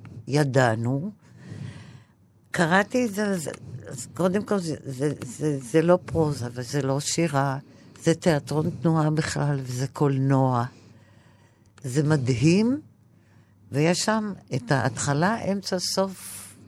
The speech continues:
לגמרי שלה בדרכה.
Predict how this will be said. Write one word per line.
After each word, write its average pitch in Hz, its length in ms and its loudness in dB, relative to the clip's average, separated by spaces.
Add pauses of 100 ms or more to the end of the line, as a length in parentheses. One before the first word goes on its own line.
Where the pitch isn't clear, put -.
(240)
לגמרי 165 1040 4
שלה 156 800 2 (200)
בדרכה. 135 720 0